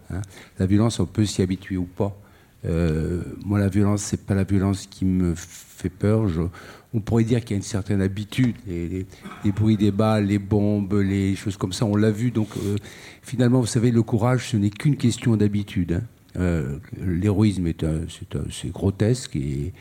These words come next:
et la lâcheté, c'est impossible à vivre avec longtemps. Donc, le courage, c'est, ça fait partie. C'est pas du courage, c'est, c'est de la pratique, c'est de l'habitude, c'est de l'expérience.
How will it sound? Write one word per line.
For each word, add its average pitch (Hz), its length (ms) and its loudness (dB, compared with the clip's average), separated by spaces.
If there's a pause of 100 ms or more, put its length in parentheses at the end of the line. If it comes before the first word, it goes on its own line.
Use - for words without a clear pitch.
(300)
et 98 100 -2
la 98 120 4
lâcheté, 117 440 2
c'est 110 180 -2
impossible 95 580 0
à 90 100 2
vivre 87 300 0
avec 95 340 -2
longtemps. 87 420 -4
Donc, 92 180 -6 (100)
le 87 120 -2
courage, 90 360 -2 (100)
c'est, - 100 -10
ça - 180 -8
fait - 140 -4
partie. 98 360 -8 (200)
C'est - 160 -6
pas 110 100 0
du 107 120 -2
courage, 90 460 -4
c'est, 82 140 -8
c'est 98 140 -6
de 85 40 -4
la 87 60 0
pratique, - 480 -8
c'est 101 180 -4
de 98 100 -4
l'habitude, 95 540 -6
c'est 82 200 -10
de 92 80 -4
l'expérience. 92 760 -4